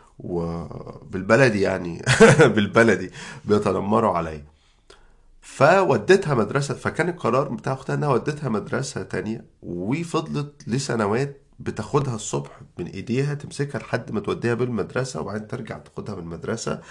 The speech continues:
عشان تتاكد ان هي في المدرسه بتاعها. وفضلت ورا واصرار على تعليمها ده لحد ما منيره اتعلمت وبقت بتعرف تقرا وتكتب. اول ما بقت بتع-، ما بتعرفش تقرا وتك-،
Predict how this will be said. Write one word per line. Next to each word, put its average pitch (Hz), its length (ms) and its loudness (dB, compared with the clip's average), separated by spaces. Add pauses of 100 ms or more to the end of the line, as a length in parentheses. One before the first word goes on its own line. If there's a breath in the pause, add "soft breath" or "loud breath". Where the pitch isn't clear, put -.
(220 loud breath)
عشان 143 200 2
تتاكد 139 560 -4 (200)
ان 87 120 -8
هي 104 280 -2
في - 100 -12
المدرسه - 460 -12
بتاعها. - 300 -14 (600 loud breath)
وفضلت 165 520 0
ورا 127 640 2
واصرار 90 560 -2
على 110 220 -2
تعليمها 110 500 -6
ده 131 260 -6
لحد - 480 -2
ما 135 320 0
منيره 143 580 0 (1200)
اتعلمت 95 720 -2 (140)
وبقت 104 240 -2
بتعرف 113 400 -2
تقرا - 220 -2
وتكتب. - 560 -8
اول 147 180 0
ما 120 100 0
بقت 107 280 -2
بتع-، 123 280 -4
ما - 60 -8
بتعرفش 101 440 -6
تقرا 113 240 -4
وتك-، 120 300 -10